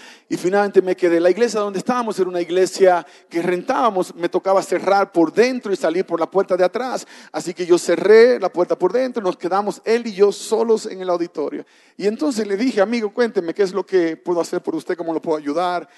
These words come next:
Y él comenzó a llorar, me dice, "Yo no sé qué hago aquí, yo no voy a las iglesias, pero hoy pasé, vi la puerta abierta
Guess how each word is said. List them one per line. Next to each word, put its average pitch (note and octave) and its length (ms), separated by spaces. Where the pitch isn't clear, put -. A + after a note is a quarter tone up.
Y F3+ 140
él A#3+ 140
comenzó F#3+ 500
a E3+ 40
llorar, D3+ 500
me C#3+ 80
dice, D#3 200
"Yo E3 140
no F3 100
sé F3+ 220
qué E3 220
hago D3 200
aquí, G3+ 360
yo E3 160
no D3+ 120
voy D3+ 200
a D3+ 40
las D3 200
iglesias, D3+ 720
pero D3+ 160
hoy F#3 100
pasé, F#3 400
vi D#3+ 100
la D3+ 140
puerta D#3 280
abierta E3 520